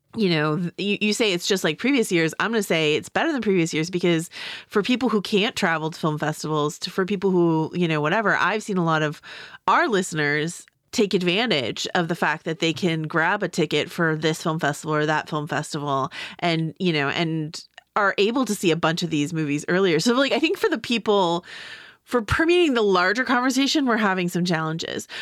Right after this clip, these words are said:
For the people who are really into Oscars in the first <laughs> place and listen to a podcast like this,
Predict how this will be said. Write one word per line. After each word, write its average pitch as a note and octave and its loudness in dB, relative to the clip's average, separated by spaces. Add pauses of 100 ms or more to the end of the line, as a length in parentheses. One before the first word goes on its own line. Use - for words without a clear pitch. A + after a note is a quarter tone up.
(140)
For - -2
the A#3 2
people C#4 4
who C4+ 4
are A3+ 4
really G3+ 2
into A3 2
Oscars F#3+ 2
in F#3+ 2
the F3 4
first F3+ 0
<laughs> - -12
place - 2
and G3 2
listen F#3+ 0
to F#3 4
a D#3 0
podcast F#3 0
like B3 0
this, D4+ 0